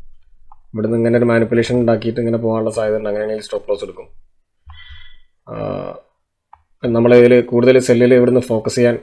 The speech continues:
വലിയൊരു റീട്രേസ്മെന്റ് ഉണ്ടാവില്ല എന്ന് കരുതാൻ കാരണം ഇവിടെ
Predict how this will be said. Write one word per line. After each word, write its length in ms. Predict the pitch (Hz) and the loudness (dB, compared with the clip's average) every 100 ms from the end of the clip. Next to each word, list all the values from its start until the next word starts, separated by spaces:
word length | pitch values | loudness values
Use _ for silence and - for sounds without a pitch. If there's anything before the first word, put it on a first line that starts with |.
| 127 117 113 | -8 -4 0
വലിയൊരു 240 | 117 123 120 | 2 4 2
റീട്രേസ്മെന്റ് 500 | 113 120 113 120 117 | 2 0 0 0 0
ഉണ്ടാവില്ല 300 | 110 113 120 | 2 2 2
എന്ന് 100 | 127 139 | 2 0
കരുതാൻ 280 | 107 123 127 113 | 0 0 2 0
കാരണം 280 | 95 104 143 _ _ - - - _ _ _ _ - - - _ _ - | 0 -6 -10 _ _ -20 -20 -20 _ _ _ _ -20 -20 -20 _ _ -8
ഇവിടെ 260 | 104 101 | -6 -6